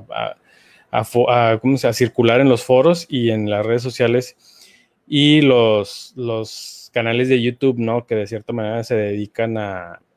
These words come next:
a, a dar este tipo de noticias o de hacer análisis de, de los trailers y todas estas cuestiones, pues empezaron a,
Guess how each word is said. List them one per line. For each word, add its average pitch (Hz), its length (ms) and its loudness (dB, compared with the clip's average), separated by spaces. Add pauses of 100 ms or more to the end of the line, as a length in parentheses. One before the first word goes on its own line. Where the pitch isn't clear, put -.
(240)
a, 98 340 -10
a 110 40 -4
dar 110 180 0
este 113 300 -2
tipo 117 340 0
de 117 80 6
noticias 117 840 0
o 104 180 -2
de 95 120 -2
hacer 110 260 -4
análisis 117 760 0
de, 95 440 -4 (560)
de 110 140 -2
los 107 200 -2
trailers 120 520 4
y 110 60 -8
todas 120 400 2
estas 120 280 -8
cuestiones, 120 480 -4
pues - 180 -14
empezaron 110 600 -4
a, 101 300 -4